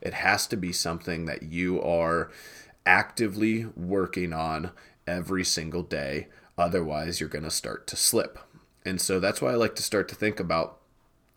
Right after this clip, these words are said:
some of these small things that I can start to add in every day. And if you set that tone,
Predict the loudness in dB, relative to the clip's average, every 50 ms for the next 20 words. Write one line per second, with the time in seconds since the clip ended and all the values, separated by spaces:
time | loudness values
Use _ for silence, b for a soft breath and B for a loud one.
0 | _ _ -6 -4 -2 0 2 2 2 2 2 2 2 0 0 0 2 2 4 4
1 | 4 2 0 -2 -4 -4 -2 -2 -2 -2 -2 0 -2 -2 -4 -4 -6 -6 -4 -2
2 | -2 -4 -2 -4 -4 0 2 2 2 2 0 -2 -2 -2 -2 -2 -2 -2 -2 -4
3 | -2 -4 -4 -2 0 2 2 4 2 0 -2 B B B B B B -6 -6 -6
4 | -4 -6 -4 0 4 4 6 6 4 2 0 0 0 0 0 0 -4 -4 -2 0
5 | 0 0 0 -2 -2 -2 -4 -4